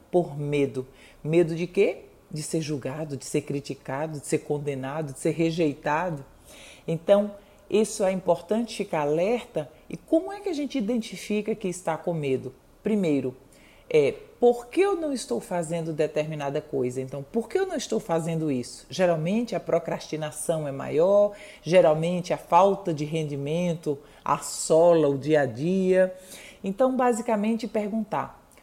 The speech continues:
por que que eu não estou fazendo o que sei que deveria fazer? Segunda pergunta que se faz a nós mesmos para identificar. É medo que eu sinto? Se sim,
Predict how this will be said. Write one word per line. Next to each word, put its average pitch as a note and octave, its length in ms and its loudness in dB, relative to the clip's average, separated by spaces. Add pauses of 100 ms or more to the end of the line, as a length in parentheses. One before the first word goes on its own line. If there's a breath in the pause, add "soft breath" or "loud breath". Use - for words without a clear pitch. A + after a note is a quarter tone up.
(180)
por - 260 2
que E4 320 2
que D4 140 -8
eu C#4 60 -4
não A#3+ 160 -2
estou G#3 260 -6
fazendo F3 680 -4
o F3+ 80 -2
que G3+ 160 -4
sei A#3+ 640 0
que F#3+ 100 -4
deveria F3 520 0
fazer? C3+ 480 -8 (920 soft breath)
Segunda G3+ 600 2
pergunta F#3 580 0
que - 80 -18
se - 160 -6
faz E3+ 560 -2
a D#3 100 0
nós F3 360 0
mesmos E3+ 400 -2
para D#3+ 180 0
identificar. D#3+ 800 -6 (920 soft breath)
É G3+ 120 8
medo F#3 540 4
que - 120 -2
eu D3+ 80 2
sinto? D#3+ 600 -2 (560 soft breath)
Se - 260 -2
sim, G3+ 500 0